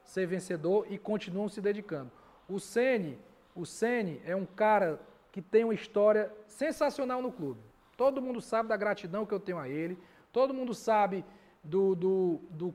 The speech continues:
quanto ele fez bem ao Fortaleza, mas o Fortaleza fez muito bem a ele também, né? Como treinador, ele só foi campeão aqui, é importante lembrar isso também. Importante lembrar isso também. Foi campeão aqui,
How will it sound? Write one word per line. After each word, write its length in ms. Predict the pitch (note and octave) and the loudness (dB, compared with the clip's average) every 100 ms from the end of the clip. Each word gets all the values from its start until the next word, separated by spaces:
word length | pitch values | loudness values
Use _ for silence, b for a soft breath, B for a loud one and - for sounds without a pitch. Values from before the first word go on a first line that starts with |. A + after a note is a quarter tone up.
| - | -2
quanto 260 | A#3 B3 | 0 4
ele 120 | A3+ | 2
fez 340 | - - A3+ F3+ | 2 6 6 6
bem 260 | D3 A#3+ | 2 4
ao 80 | A#3+ | 4
Fortaleza, 520 | - G3 F#3 D3+ F3+ F#3 | 2 2 2 0 0 0
mas 140 | G3 | -2
o 60 | F#3+ | 0
Fortaleza 420 | G3 F#3+ G3 F#3 | -2 2 0 0
fez 240 | F#3+ F3 | 0 -2
muito 300 | E3+ C#4+ D4+ | -2 -4 -2
bem 200 | A3 A#3+ | -2 -2
a 100 | B3+ | 2
ele 140 | G#3+ G#3+ | 0 0
também, 400 | C4 B3 E3+ D#3 | -4 -4 -4 -2
né? 160 | G3+ B B B B - | -6 B B B B -2
Como 180 | D#4+ | 0
treinador, 380 | D#4 D#4 D4+ D4 | 4 6 6 4
ele 80 | D4+ | 4
só 120 | D#4+ | 4
foi 140 | - D#4 | 2 0
campeão 400 | D4+ C#4+ D4+ E4+ | -2 2 4 4
aqui, 240 | F4 A3 | 4 2
é 40 | |
importante 440 | G3+ G#3 F#3+ A3+ - | 2 0 -2 -6 -4
lembrar 280 | A#3+ A#3+ A#3+ | 0 2 2
isso 160 | A#3 | 0
também. 460 | D4 C#4+ G3+ F3 C#3 - _ _ _ | -2 2 2 0 -6 -16 _ _ _
Importante 360 | F3+ - C4 C4+ | -8 -4 -4 -2
lembrar 280 | C4 C4+ | 0 2
isso 160 | C4 - | 2 0
também. 420 | D4+ A#3 F3 C3+ - | -2 0 -2 -6 -10
Foi 120 | D#3+ | -12
campeão 340 | D#3+ G3+ A#3+ D4+ | -8 -6 0 0
aqui, 340 | - A#3 G3+ | 2 -2 -2